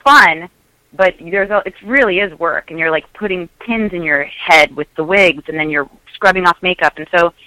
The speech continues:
and you're trying to, like, learn your lines, and then the lines changed, and, like, I wanna do this, I wanna do that. But it, I mean, there's fun. Like, Jermaine,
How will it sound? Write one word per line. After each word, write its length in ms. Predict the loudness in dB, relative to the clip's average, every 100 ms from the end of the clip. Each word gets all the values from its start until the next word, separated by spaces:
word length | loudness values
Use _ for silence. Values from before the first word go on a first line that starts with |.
| _ _ _ _ _
and 100 | 0
you're 80 | 0
trying 260 | 2 2 2
to, 40 |
like, 140 | 0 0
learn 240 | -2 0
your 120 | -2
lines, 360 | 0 0 0 -4
and 80 | -8
then 60 | -4
the 80 | 0
lines 260 | 0 -2 -8
changed, 400 | -8 -8 -8 -12 -14
and, 100 | -16
like, 140 | -16 -8
I 100 | -4
wanna 240 | -2 -2 -4
do 120 | -2
this, 140 | -2 -2
I 60 |
wanna 220 | -4 -4 -4
do 120 | 0
that. 220 | 0 0
But 120 | 0
it, 140 | 0 -2
I 140 | -4
mean, 100 | -2
there's 160 | 0 0 _
fun. 220 | 4 4 2
Like, 140 | -4
Jermaine, 680 | -2 0 -2 -4 -2 -2